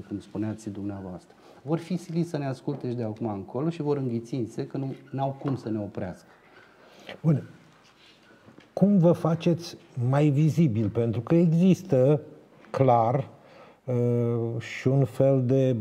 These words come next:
Speaker 2: barieră pusă mediatică.
Speaker 1: A fost.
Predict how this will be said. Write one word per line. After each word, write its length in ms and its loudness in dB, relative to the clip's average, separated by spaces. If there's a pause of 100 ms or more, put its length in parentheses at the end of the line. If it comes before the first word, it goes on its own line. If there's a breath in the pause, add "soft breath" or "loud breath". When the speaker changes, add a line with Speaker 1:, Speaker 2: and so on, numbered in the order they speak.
(140)
Speaker 2:
barieră 680 4
pusă 680 0
mediatică. 580 0 (680 soft breath)
Speaker 1:
A 80 -8
fost. 340 -8